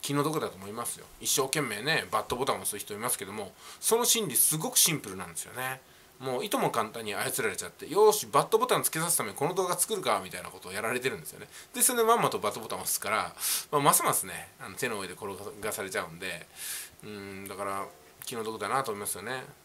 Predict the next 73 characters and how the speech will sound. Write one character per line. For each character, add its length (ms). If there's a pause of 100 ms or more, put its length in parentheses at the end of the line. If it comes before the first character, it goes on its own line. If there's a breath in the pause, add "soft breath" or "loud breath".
で、 160
善 260
の 100
パ 120
ワ 160
ー 20
っ 60
て 100
い 40
う 20
の 120
は、 300 (160)
う 40
ん、 220
あ 80
の、 100
な 80
ん 40
て 80
い 40
う 20
の 60
か 60
な、 140 (720 loud breath)
も 120
う 20
金 260
の 80
た 140
め 80
で 80
も 120
な 120
い、 100
名 180
誉 140
の 80
た 100
め 120
で 80
も 80
な 100
い、 40
自 160
分 120
の 80
た 140
め 80
で 80
も 80
な 100
い、 80
命 300
も 80
い 40
ら 60
な 140
い 20
っ 40
て 160
や 40
つ 60
が 80
一 320
番 160
使 200
え 60
な 60
い 40
ん 40
で 60
す 60
よ。 80